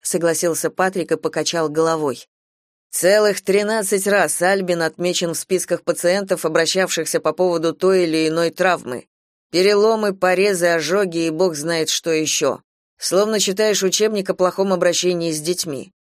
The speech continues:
«И ты думаешь, что все это дело рук Никласа, а не Шарлотты?» Мартин кивнул на стопку бумаг.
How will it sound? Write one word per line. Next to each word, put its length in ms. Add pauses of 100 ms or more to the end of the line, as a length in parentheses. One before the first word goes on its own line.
(720)
«И 200
ты 220
думаешь, 420
что 280
все 180
это 240
дело 320
рук 240
Никласа, 600
а 80
не 120
Шарлотты?» 800 (320)
Мартин 460
кивнул 380
на 120
стопку 420
бумаг. 600